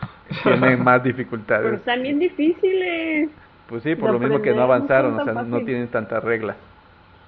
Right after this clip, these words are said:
Speaker 2: Exacto.
Speaker 1: Ujú. Es
Speaker 2: Pues,
Speaker 1: como si
Speaker 2: no sé, no sé, cu-, bueno, hablando de esos, de esos temas de la,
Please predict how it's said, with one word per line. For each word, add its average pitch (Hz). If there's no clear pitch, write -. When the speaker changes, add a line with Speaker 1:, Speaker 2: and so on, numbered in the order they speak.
Speaker 2:
Exacto. 117
Speaker 1:
Ujú. 123
Es 117
Speaker 2:
Pues, 147
Speaker 1:
como 175
si 110
Speaker 2:
no 175
sé, -
no 165
sé, 190
cu-, 190
bueno, 170
hablando 180
de 202
esos, 190
de 135
esos 160
temas 151
de 127
la, 110